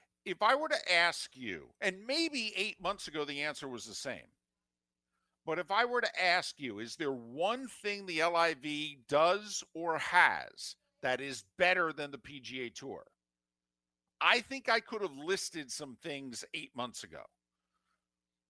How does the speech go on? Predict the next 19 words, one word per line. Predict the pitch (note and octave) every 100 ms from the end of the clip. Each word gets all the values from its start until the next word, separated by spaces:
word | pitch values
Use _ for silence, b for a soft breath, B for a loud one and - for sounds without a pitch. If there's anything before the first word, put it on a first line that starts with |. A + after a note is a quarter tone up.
| _ B2
I | C#3+
don't | B2+ F3 G3+
know | F3+ F#3+
if | F3+
I | E3 D#3+
can | D3+
list | C#3+ D#3 - D#3
a |
thing | - - F#3+ F#3 B2 A2
right | A2+ A#2+ -
now. | G#2+ D#2 A1 _ _ _ _ _ _ _ _ _ _ _ _ - _ -
They've | C#3 D3
got | D#3+ D#3+ -
some | D3
players | B2+ - G3 G#3+ F#3+ C#3+
that | D3
I | C3
like | C#3 C3+ B2+
watching | C3 B2+ - A#2+